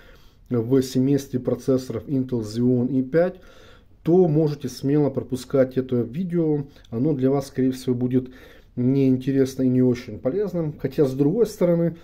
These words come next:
можете, конечно, посмотреть, возможно, что-нибудь интересное новое для себя вы узнаете. А, но перед тем, как мы продолжим, как всегда, прошу вас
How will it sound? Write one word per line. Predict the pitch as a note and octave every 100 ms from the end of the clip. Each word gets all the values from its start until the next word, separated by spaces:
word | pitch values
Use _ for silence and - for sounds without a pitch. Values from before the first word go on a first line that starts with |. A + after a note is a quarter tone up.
| - -
можете, | D3 D3+ C3
конечно, | B2 B2+ B2+ B2+ A#2+
посмотреть, | - A#2+ B2 C3 F#3 G3+ - - - - - - - - - - - -
возможно, | A2+ A#2+ C3+ F3 D#3
что-нибудь | C#3+ - C3+ B2+ B2+
интересное | A#2+ B2+ C3 B2+ A#2+
новое | D#3 D#3+
для | A2+ A#2
себя | - A#2 D3 D#3 D3+ - - -
вы | G#2+ G#2+ C#3+ C#3+
узнаете. | C3 B2+ A#2 A#2+ A#2 G#2+ F#2+ G2 F#2+ F2+ - - - - - - - -
А, | A#2 A2+
но | B2 F3+
перед | F#3 F#3 E3+
тем, | E3+ D3+
как | C#3
мы | C#3+ C3+
продолжим, | C#3 C#3+ G#3+ G#3 F3+ E3+ C#3 A#2+
как | D3 C3+
всегда, | - B2+ B2+ F3
прошу | F3 C3 B2+ D#3
вас | C#3 C#3+ D3 C#3 -